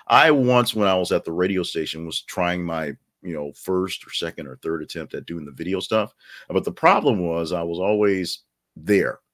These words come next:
So I was trying to figure out how to make it so that I could not be seen in my office or not be seen sitting in the studio in, in off time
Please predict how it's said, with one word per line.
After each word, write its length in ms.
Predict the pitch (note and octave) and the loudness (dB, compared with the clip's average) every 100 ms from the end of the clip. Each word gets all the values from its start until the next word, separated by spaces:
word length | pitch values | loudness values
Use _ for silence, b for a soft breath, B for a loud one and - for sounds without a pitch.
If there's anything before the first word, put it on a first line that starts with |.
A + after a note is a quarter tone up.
| _ | _
So 300 | - F2 E2 | -8 -4 -4
I 80 | D#2+ - | -4 -6
was 140 | D#2+ | -10
trying 300 | - G2 G#2+ | -6 -2 -2
to 60 | G2+ | -2
figure 200 | G2+ F#2+ | -2 -2
out 80 | E2+ | -2
how 260 | E2+ F#2+ | -2 -2
to 100 | F#2 | -4
make 240 | F#2 E2+ F2 | -6 -6 -8
it 100 | - | -6
so 180 | E2+ D#2+ | -6 -6
that 140 | E2 | -6
I 200 | D2 D#2 | -4 -6
could 280 | C#2+ D#2+ C#2 _ _ | -6 -10 -10 _ _
not 300 | D#2+ F2 F2 - - | -4 -2 -2 -6 -10
be 100 | F2 | -8
seen 480 | - F2+ E2+ D#2+ D2 b b - | -6 -6 -6 -8 -12 b b -8
in 80 | E2+ | -6
my 140 | D2+ | -2
office 540 | D#2+ G2 - - - D#2 | 2 2 2 -6 -12 -10
or 40 | |
not 200 | D#2+ C#2+ | -10 -8
be 40 | |
seen 300 | - - D#2+ | -8 -6 -8
sitting 300 | D2 - D2+ | -8 -8 -10
in 80 | D2 | -12
the 60 | C#2+ | -10
studio 640 | - A2 G#2 E2+ C#2+ C#2 | -6 -2 -2 -2 -2 -4
in, 200 | C#2 C#2+ | -6 -12
in 120 | D2 C#2 | -12 -10
off 180 | C2 | -10
time 320 | - C#2 C2 | -12 -12 -12